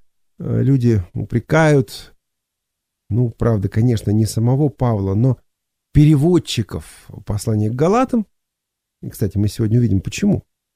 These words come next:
упрекают их за то, что, ну, вот они используют слишком какие-то сниженные фразы, слишком,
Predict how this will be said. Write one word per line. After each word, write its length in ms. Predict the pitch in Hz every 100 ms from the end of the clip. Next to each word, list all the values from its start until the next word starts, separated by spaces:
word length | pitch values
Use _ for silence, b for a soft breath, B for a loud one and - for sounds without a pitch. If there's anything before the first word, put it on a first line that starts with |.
| _ _ _ _ _ -
упрекают 640 | 143 151 - 233 254 - - -
их 220 | 202 175
за 180 | 147 165
то, 200 | - 240
что, 220 | - 208
ну, 140 | 190 214
вот 200 | 240 202
они 260 | 202 226 196
используют 760 | - 190 - 226 190 202 196 - _ _ _ -
слишком 440 | - 240 226 220
какие-то 340 | 180 208 202 180
сниженные 640 | - 226 208 202 196 180 _ _
фразы, 560 | - 180 196 185 123 107
слишком, 500 | 202 202 202 190